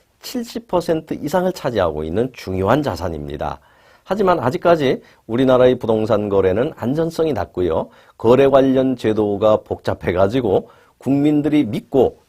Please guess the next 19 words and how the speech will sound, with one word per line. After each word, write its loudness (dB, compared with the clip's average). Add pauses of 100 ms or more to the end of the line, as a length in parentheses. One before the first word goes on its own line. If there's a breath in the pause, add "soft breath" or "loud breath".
편하게 2
부동산을 0
거래하기에는 -2
다소 -6
어렵다고 0
느끼고 -4
있습니다. -8 (380 soft breath)
또한 4 (280 loud breath)
현대의 2
부동산 2
거래는 2
과거와 -2
달리요. 0 (280 soft breath)
거래 6
절차나 2
과정도 -2
복잡해지고 -6
고도화됨에 2
따라서 0